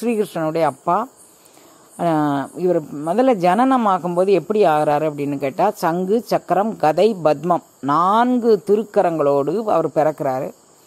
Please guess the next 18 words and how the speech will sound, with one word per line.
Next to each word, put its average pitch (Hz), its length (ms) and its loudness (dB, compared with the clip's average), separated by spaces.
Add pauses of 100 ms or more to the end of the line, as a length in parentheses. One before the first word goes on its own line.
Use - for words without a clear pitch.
(400)
அவர் 226 280 2
பேசுறாரு, 269 520 4
அ-, 151 240 2
அவங்க 156 360 -4
அப்பாட்ட, 156 360 -4
"நீங்க 190 160 -8
கவலைப்படாதீங்க, 180 1000 0
ஹம்சன் 196 380 -4
வதத்துக்காக 180 680 -2
வேண்டிதான் 190 360 -2
நான் 220 100 -2
அவதாரம் 170 380 2
எடுத்து 143 220 -6
வந்திருக்கிறேன், 139 380 -6
அதனால 208 320 -2
நீங்க 160 280 -6
நிம்மதியா 196 280 0
இருங்க, 160 340 -2